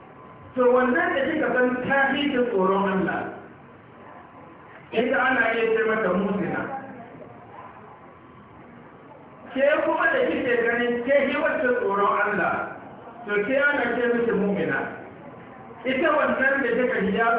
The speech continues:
tsoron Allah, ita ma ce mata musulma. Tun da dai tana cikin musulunci.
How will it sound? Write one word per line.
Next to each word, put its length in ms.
tsoron 400
Allah, 400
ita 160
ma 120
ce 120
mata 300
musulma. 540
Tun 260
da 80
dai 240
tana 240
cikin 260
musulunci. 560